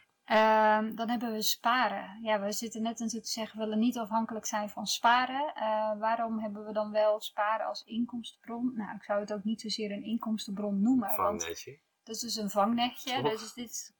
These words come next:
Speaker 1: ja, ik, we verdienen hier eigenlijk ook niks op. Dus misschien had ik hem er eigenlijk ook beter niet kunnen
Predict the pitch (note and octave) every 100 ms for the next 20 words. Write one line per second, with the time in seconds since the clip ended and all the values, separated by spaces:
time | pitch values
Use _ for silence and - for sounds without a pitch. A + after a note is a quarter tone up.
0 | _ - - B3 A3+ A3 G#3+ - - F#3+
1 | G#3 G#3+ A3+ A#3+ F#3+ B3 C#4+ A3 G#3+ -
2 | A3+ B3 G#3+ G3+ G3 G3+ G3+ G#3 _ G3+
3 | - G3 A3 G#3 G#3 G#3+ G3+ - G3+ -
4 | G3 F#3+ G3 G3 F#3+ G3 - G3+ A3 G#3+
5 | G3+